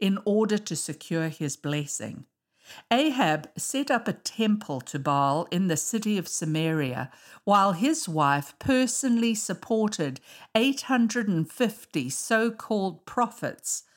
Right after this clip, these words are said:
of this cult from the king's own table. At the same time, according to First Kings chapter eighteen, verse four, she systematically went through the kingdom of Israel,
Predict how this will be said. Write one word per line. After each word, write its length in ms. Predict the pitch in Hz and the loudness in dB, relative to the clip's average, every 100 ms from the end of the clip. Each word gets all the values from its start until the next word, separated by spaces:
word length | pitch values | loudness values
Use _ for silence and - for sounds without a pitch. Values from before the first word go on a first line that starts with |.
| _ - | _ 0
of 220 | 180 160 | 0 2
this 280 | 208 208 - | 0 0 -8
cult 580 | - 202 139 - - - _ _ | -2 0 0 -4 -16 -20 _ _
from 240 | 208 180 | 2 2
the 80 | 175 | 2
king's 520 | 175 - 180 180 170 - | -2 -2 0 2 0 -2
own 300 | 160 151 147 | -2 0 -2
table. 640 | 143 - 147 147 113 110 - _ _ _ _ - - 208 | -4 -4 -2 -2 -6 -12 -16 _ _ _ _ -20 -2 0
At 180 | 233 | 0
the 60 | - | 0
same 420 | - 196 202 196 | 0 2 2 2
time, 460 | - 151 139 160 180 | 0 2 2 0 -2
according 460 | - 214 214 180 151 | -2 0 2 0 -2
to 120 | 151 | -6
First 440 | - 196 185 - | -2 -2 0 -2
Kings 400 | 214 190 165 175 | -2 0 0 -2
chapter 420 | - 151 151 - - | -2 -2 -2 -6 -4
eighteen, 560 | 175 180 - 185 170 160 | -4 -4 -4 -2 0 0
verse 320 | 143 139 - | -2 -2 -4
four, 460 | - 247 160 190 - _ - - - | 0 2 2 0 -6 _ -20 -20 -4
she 180 | 214 | -2
systematically 1160 | 185 - 294 311 - 269 208 190 190 190 190 190 | 0 0 -2 -2 0 2 4 2 0 -2 -2 0
went 400 | 180 175 208 226 | 2 2 2 0
through 340 | - - 220 220 | -4 -2 0 0
the 120 | 226 | -4
kingdom 540 | - 220 220 214 214 | -4 0 2 2 2
of 160 | 214 208 | 2 0
Israel, 760 | 202 170 - 143 135 131 165 | -2 -2 -2 -2 0 0 -2